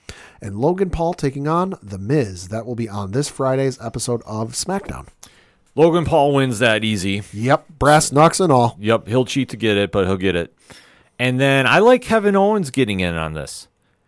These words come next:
Speaker 2: because he doesn't need to win
Speaker 1: Mm-hmm.
Speaker 2: to have a moment. And I think what's eventually going to happen is L A Knight and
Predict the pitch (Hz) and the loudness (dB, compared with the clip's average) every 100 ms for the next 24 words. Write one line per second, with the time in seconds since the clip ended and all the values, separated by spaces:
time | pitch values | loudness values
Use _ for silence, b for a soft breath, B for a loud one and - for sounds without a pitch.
0 | _ _ 113 110 135 120 113 87 - - | _ _ -10 -4 2 2 2 -4 -14 -12
1 | 151 143 151 156 156 151 151 - 113 95 | -10 -4 0 0 0 -2 -4 -4 -4 -2
2 | 110 175 208 90 139 156 160 170 180 - | -2 0 -4 -4 -2 0 0 0 -2 -4
3 | 139 131 143 139 139 143 160 - b b | -4 -2 0 0 2 0 -2 -6 b b
4 | b b - 123 123 123 120 160 131 120 | b b -6 -2 0 -2 -2 -2 0 -2
5 | 104 120 147 165 127 127 117 104 95 123 | -2 -4 -2 -4 -4 -4 -4 -4 -4 -2
6 | 135 117 98 92 - 117 127 120 113 110 | -2 -4 -4 -4 -4 -4 -2 -2 -2 -4
7 | 65 98 95 95 90 87 | -6 -6 -4 -4 -6 -10